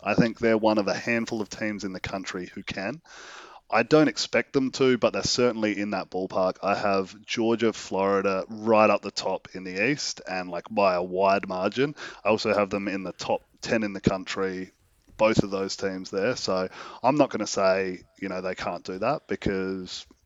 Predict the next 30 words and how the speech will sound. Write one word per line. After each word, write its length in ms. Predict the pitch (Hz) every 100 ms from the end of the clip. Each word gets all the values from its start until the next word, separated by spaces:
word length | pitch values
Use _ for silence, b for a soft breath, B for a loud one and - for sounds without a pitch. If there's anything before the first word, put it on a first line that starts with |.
| _
funny 240 | - 107
things 240 | 101 98 95
happen 260 | 95 98
on 140 | 92 92
the 60 |
field. 500 | - 95 92 92 92 B B -
They're 160 | 113 120
in 100 | 110
the 60 |
same 300 | - 95 95
ballpark. 580 | 92 92 92 101 92 90 -
It's 200 | 110 -
gonna 180 | 101
be 140 | 98 95
a 40 |
game. 320 | 95 90 92
We're 120 | 92 92
gonna 180 | 95
get 160 | 92 -
to 60 | 92
see 160 | 104
it 120 | 85
play 300 | - 90 85
out. 160 | 117 - -
It 160 | 113 -
can 180 | 113
certainly 440 | 101 110 101 92 95
happen. 420 | 95 95 139 160 B B B B B
Uh, 600 | 95 98 95 95 95 92 - _
it, 200 | 110